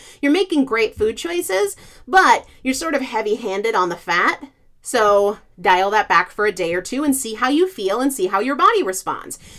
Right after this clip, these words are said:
You have to pay attention to what you are doing.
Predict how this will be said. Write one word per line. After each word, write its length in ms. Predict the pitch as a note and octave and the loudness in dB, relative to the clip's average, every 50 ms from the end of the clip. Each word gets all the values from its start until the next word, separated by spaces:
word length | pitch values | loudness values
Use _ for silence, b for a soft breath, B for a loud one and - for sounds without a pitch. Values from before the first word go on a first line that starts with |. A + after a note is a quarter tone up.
| B B B | B B B
You 140 | C4 D4 C#4 | 2 2 2
have 520 | C4+ - - E4 - - F#4+ F#4+ - - | 2 -2 -6 -4 -2 -2 -2 -2 -4 -10
to 380 | - - - C#4 A#3 A3+ A3 G#3+ | -12 -8 -6 -6 -2 -2 -4 -4
pay 380 | - - - - A#3+ A3 A3 | -4 -10 -10 -6 -2 0 0
attention 800 | G#3+ G#3+ - - - A3 A3 G#3+ - F3 D3 D3 C#3+ D#3 E3 E3 E3 - - - - - - - - - - - | 0 -2 -6 -8 -6 -4 -4 -4 -6 -6 -6 -6 -6 -8 -10 -12 -14 -20 -20 -20 -20 -18 -18 -16 -16 -16 -14 -6
to 140 | - B3 | -4 -4
what 220 | A#3 - C4+ - G#3+ | 0 0 0 0 0
you 140 | A3 G#3+ A3 | 2 0 2
are 100 | A3+ A3 | 2 2
doing. 480 | - C4 C4 B3 F3 G#2 F#2+ - - | 0 -2 -2 -2 -2 -4 -8 -12 -14